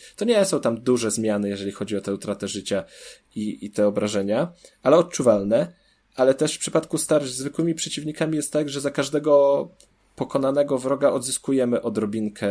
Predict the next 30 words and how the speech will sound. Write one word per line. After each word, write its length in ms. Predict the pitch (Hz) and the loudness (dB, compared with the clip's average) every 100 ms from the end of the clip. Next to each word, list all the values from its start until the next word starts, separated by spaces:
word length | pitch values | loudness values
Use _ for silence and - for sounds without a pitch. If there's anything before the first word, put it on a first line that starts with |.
| 98 101 101 101 - - | -2 -2 -2 -2 -4 -8
tego 200 | 101 104 | -6 -4
życia. 320 | 95 - - _ _ _ _ _ - - - | -6 -8 -12 _ _ _ _ _ -20 -20 -10
Y, 400 | 107 101 104 101 - | -4 -2 -2 -2 -6
to 100 | 120 | -4
sobie 220 | 135 123 | -2 -2
też 220 | 120 117 | -2 -2
można 280 | 123 117 120 | -4 -2 -2
skillami 840 | - - - 123 123 120 113 110 - _ - | -2 -6 -2 0 0 0 -2 -6 -10 _ -6
regulować, 1000 | 110 104 113 113 107 104 104 - - - - | -2 0 2 2 2 2 0 -2 -12 -16 -20
bo 600 | 110 107 104 101 101 101 104 _ _ | -6 0 2 2 -2 -8 -14 _ _
w 80 | - | -8
trakcie, 520 | - 131 - 120 113 113 _ _ _ - | -2 -2 0 -2 -2 -4 _ _ _ -12
mm, 260 | 110 104 - _ - | -8 -8 -10 _ -8
na 60 | 151 | 0
każdej 320 | 170 139 127 | 0 2 0
mapce 560 | 131 127 - 143 143 - _ _ | 0 -2 0 0 0 -4 _ _
są 220 | - 127 | -8 -6
porozrzucane 1040 | 120 123 120 113 120 - 120 117 110 107 101 | -2 0 0 -4 -4 -2 0 0 0 0 0
ołtarzyki. 760 | 131 120 117 107 110 135 170 - _ _ _ - | -2 0 0 -2 -6 -6 -8 -10 _ _ _ -6
Ich 140 | 165 | -2
jest 160 | 127 - | -2 0
tam, 120 | 120 | 0
nie 80 | 110 | 0
wiem, 140 | 101 | -2
dwa, 260 | 98 120 131 | 0 0 0
trzy, 400 | - - 117 - _ _ _ _ _ _ - | -4 -2 -2 -2 _ _ _ _ _ _ -10
może 360 | 98 101 123 123 | -2 0 0 -2
cztery 380 | - - 110 | -2 0 0
w 60 | 123 | -2
niektórych. 520 | 147 - 160 170 170 | -6 -8 -8 -6 -8